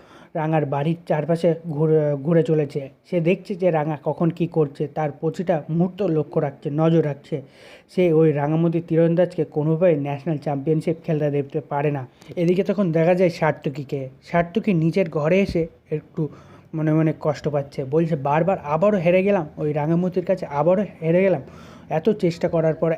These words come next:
এত কিছু করার পরেও সে আবার বাড়িতে ফিরে আসলো। আমি চেয়েছিলাম রাঙা আর বাড়িতে ফিরে না আসুক, সব কিছু প্ল্যান মতোই হচ্ছিল, কিন্তু হঠাৎ সে জেল থেকে পালিয়ে গিয়ে নিজে প্রমাণ খুঁজে বৃন্দাকে মানে তার বৌদিকে অ্যারেস্ট করে দিল।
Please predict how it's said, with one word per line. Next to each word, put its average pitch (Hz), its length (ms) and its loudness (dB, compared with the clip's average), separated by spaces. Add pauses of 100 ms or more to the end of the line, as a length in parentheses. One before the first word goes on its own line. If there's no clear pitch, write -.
এত 160 200 0 (680)
কিছু 190 200 0
করার 175 420 2
পরেও 185 240 2
সে 196 140 0
আবার 170 200 2
বাড়িতে 143 380 -4
ফিরে 202 200 -2
আসলো। 190 280 0 (220)
আমি 156 180 -2
চেয়েছিলাম 190 580 0
রাঙা 151 240 -2
আর 143 140 -4
বাড়িতে 139 340 -4
ফিরে 143 260 -6
না 139 100 -6
আসুক, 135 280 -8 (540)
সব 190 120 2 (100)
কিছু 202 180 -2
প্ল্যান 180 320 2
মতোই 185 240 -2
হচ্ছিল, 143 480 -4
কিন্তু 160 300 -2
হঠাৎ 165 360 -4
সে 147 160 -6
জেল 165 280 2
থেকে 160 220 -2
পালিয়ে 165 420 0
গিয়ে 175 200 2 (440)
নিজে 156 260 2 (100)
প্রমাণ 190 260 4
খুঁজে 175 300 0 (380)
বৃন্দাকে 160 540 2
মানে 143 240 -6 (340)
তার 151 160 2
বৌদিকে 165 460 0
অ্যারেস্ট 156 340 -2
করে 143 220 -2
দিল। 135 300 -4